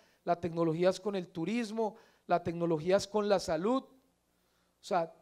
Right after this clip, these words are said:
todos lo que ustedes están pensando, de una vez, métanle el chip de la tecnología, porque como lo dije al principio, la única forma de dar un salto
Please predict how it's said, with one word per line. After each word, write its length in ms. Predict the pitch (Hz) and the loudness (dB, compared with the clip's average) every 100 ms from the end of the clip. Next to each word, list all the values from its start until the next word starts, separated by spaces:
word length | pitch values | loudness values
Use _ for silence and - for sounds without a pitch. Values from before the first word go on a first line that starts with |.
| - | 2
todos 640 | 247 254 285 285 - - - | 6 8 8 6 0 -14 -4
lo 180 | 185 | -4
que 80 | 185 | -4
ustedes 320 | 180 214 233 | -6 0 0
están 320 | 233 - 196 185 | 0 -4 -6 -2
pensando, 720 | 226 220 240 240 240 247 - - _ _ _ | -4 -2 -2 -2 -2 -6 -6 -20 _ _ _
de 220 | 156 202 | -2 2
una 400 | 226 285 285 294 | 4 4 4 4
vez, 500 | 302 285 180 - - _ _ _ _ _ | 2 0 -4 -14 -20 _ _ _ _ _
métanle 440 | 175 185 214 226 208 | -10 -6 -4 -2 -2
el 140 | 180 | -4
chip 400 | - 226 240 - - | -10 -8 -10 -12 -10
de 100 | 202 | -4
la 140 | 190 | -4
tecnología, 600 | 180 170 165 160 160 190 | -6 -8 -6 -6 -4 -4
porque 220 | 160 170 160 | -4 -8 -8
como 220 | 170 160 | -8 -6
lo 140 | 175 | -4
dije 180 | 190 202 | -4 -2
al 120 | 220 | -4
principio, 680 | 220 190 175 190 175 196 180 - _ _ _ - | -6 -10 -10 -14 -10 -6 -8 -8 _ _ _ 0
la 280 | 175 185 | 6 8
única 360 | 202 240 262 240 | 8 4 2 0
forma 340 | - 202 214 | 2 0 2
de 60 | 214 | 2
dar 120 | 196 | 2
un 140 | 233 226 | 0 -2
salto 680 | 254 240 233 247 240 240 | 4 4 4 4 4 2